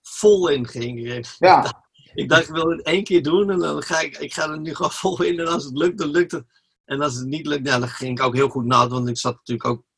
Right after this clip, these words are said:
Speaker 1: eh, want we waren een fof, dus ik zat er ook privé in, dus
Speaker 2: Ja.
Speaker 1: maar daardoor krijg je natuurlijk ook wel, omdat de druk heel hoog is, krijg je natuurlijk ook meer drive nog, het is nog belangrijker om te laten slagen. Dus ga je, moet je gewoon nog harder werken.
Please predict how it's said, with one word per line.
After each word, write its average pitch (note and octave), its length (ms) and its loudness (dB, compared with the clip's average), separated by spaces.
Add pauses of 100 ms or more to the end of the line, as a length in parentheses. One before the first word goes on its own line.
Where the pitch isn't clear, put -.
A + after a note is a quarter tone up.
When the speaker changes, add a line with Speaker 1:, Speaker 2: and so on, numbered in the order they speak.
(100)
Speaker 1:
eh, A#2 240 0
want B2+ 180 0
we C3 80 -4
waren C3+ 280 8
een B2 80 -2
fof, E3 260 2
dus B2 160 0
ik - 80 -10
zat C3 220 -2
er B2+ 60 -2
ook B2+ 260 -2
privé C#3+ 280 -4
in, B2 280 2
dus A#2+ 260 -8 (260)
Speaker 2:
Ja. A#2+ 400 0 (100)
Speaker 1:
maar C3 140 -4
daardoor D#3 340 6
krijg C#3+ 260 4
je E3 60 -2
natuurlijk C#3 320 -2
ook D#3+ 160 4
wel, C#3 200 6
omdat C3 280 0
de B2+ 80 -8
druk D3+ 280 2
heel D3+ 180 4
hoog B2 260 4
is, B2+ 260 -2
krijg C3 260 -4
je - 60 -12
natuurlijk B2+ 300 -6
ook B2+ 80 -4
meer C3 360 -2 (100)
drive C#3 600 4 (100)
nog, C#3 260 -2
het - 140 -4
is A#2+ 200 -6
nog B2+ 240 -6
belangrijker C#3 680 2
om B2 140 -2
te B2 100 -4
laten B2 280 0
slagen. C#3 360 2
Dus A#2+ 120 -8
ga C#3+ 80 -4
je, C3+ 80 -2
moet C3 160 -6
je B2 80 -8
gewoon B2+ 180 -4
nog B2 160 -6
harder C3+ 180 -8
werken. C3 380 -6